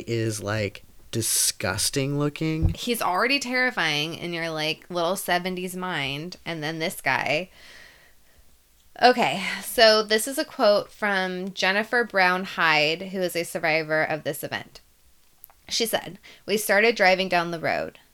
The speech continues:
Speaker 2: Then Larry Park, another survivor, said, 'I'm wondering how it was going to feel to die.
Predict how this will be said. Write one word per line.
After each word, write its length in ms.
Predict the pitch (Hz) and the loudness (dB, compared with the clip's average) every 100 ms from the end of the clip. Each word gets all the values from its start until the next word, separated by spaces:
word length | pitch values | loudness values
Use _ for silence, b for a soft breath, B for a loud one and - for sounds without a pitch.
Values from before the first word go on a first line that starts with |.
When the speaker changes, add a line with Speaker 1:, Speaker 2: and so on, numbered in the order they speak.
| _ _ _ _ _ _ - | _ _ _ _ _ _ -2
Speaker 2:
Then 240 | 185 185 | -2 2
Larry 280 | 196 214 220 | 4 6 4
Park, 360 | - 196 180 | 2 2 2
another 220 | 175 170 180 | -2 -4 -4
survivor, 420 | 185 170 160 170 | -4 -2 -2 -2
said, 380 | - 160 80 156 - | -4 -4 -4 -2 0
'I'm 160 | 220 233 | 2 4
wondering 480 | 240 269 311 330 311 | 2 4 4 2 -2
how 560 | 233 233 220 226 226 - | 0 2 4 4 2 0
it 100 | 202 | -2
was 180 | 202 - | -2 -2
going 320 | 202 202 220 | 0 0 0
to 60 | 247 | -4
feel 380 | - 180 165 | -2 0 0
to 200 | 160 - | -2 -4
die. 760 | 190 156 139 101 76 - 202 | -4 0 2 2 0 -4 -8